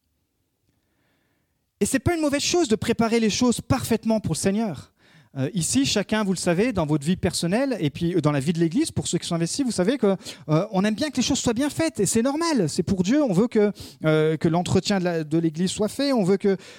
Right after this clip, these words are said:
euh, si on prépare des chants, ce soit bien fait, et cetera. C'est pour les enfants, pour, euh, pour l'accueil. On aime que les choses soient bien faites, mais Marthe, elle pousse trop, elle s'appuie que là-dessus. Elle veut vraiment que tout soit bien fait pour que quand Jésus arrive,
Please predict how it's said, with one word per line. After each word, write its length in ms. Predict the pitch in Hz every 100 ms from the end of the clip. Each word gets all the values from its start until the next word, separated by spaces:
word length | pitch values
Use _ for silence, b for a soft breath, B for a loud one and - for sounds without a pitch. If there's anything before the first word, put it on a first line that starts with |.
| B
euh, 80 | 143
si 120 | -
on 40 | 190
prépare 300 | 196 - 185
des 80 |
chants, 160 | 180 202
ce 100 | 180
soit 180 | 165 156
bien 200 | 160 202
fait, 180 | - 247
et 40 |
cetera. 480 | - 208 226 220 240
C'est 300 | 226 185 151
pour 180 | - 160
les 180 | 160 151
enfants, 400 | 214 - 247 247
pour, 260 | - 170
euh, 40 | 165 B B B
pour 140 | 160 165
l'accueil. 460 | 190 - 240 254 226 B B
On 200 | 170 185 220
aime 180 | 320
que 100 | 285
les 80 | 226
choses 220 | 196 262
soient 120 | - 202
bien 160 | 190
faites, 380 | 185 262 320 - 190
mais 260 | 202 202 - B B _ _ _ _ _ _ _ - -
Marthe, 320 | 165 269 -
elle 100 | 226
pousse 300 | - 240 -
trop, 280 | - - 269
elle 80 | 214
s'appuie 320 | - 220 220
que 200 | - 254
là-dessus. 500 | 254 196 - 185 - -
Elle 80 | 156
veut 120 | 180
vraiment 260 | 180 247
que 100 | 262
tout 160 | 202 311
soit 160 | - 240
bien 140 | 233
fait 140 | 226
pour 140 | 240 208
que 60 |
quand 220 | 185 - 226
Jésus 240 | 220 214
arrive, 420 | 214 240 294 165